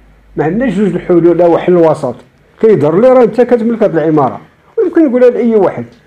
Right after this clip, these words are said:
ومع ذلك أن هاد الع-، هاد ال-، ال-، الرسالة مشكوك في صحة المعلومات ديالها. وتحكم ضدنا بهاد، هاد الرسالة هادي.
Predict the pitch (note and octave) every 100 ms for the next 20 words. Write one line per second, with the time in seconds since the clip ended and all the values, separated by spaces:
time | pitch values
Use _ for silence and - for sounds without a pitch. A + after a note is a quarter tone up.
0 | _ - - C#4+ B3+ G3+ G3+ F3 C3+ A2+
1 | - _ _ _ _ E3 F3 D#3 G#3+ A#3
2 | F#3+ F#3 D#3 E3+ D3+ D3 C#3+ C3+ B2+ B2
3 | A#2+ C#3+ D3+ E3 E4 C#4+ - - D#4+ -
4 | A#3+ A#3 A3 A#3+ A#3 C#3+ C#3+ C4 E4 E3+
5 | G3+ D#3 F#2+ F#2+ _ _ _ _ _ _
6 | _ _ _ _ _ _ _ _ _ _
7 | _ - A#3 - - - C#4+ C4 F#3+ D3
8 | C#3 A3+ A#3+ D3 C#3+ B3 B3 F3 C#3+ C3+
9 | A3+ G#3+ G#3 - F#3 C#3+ A#2 A2+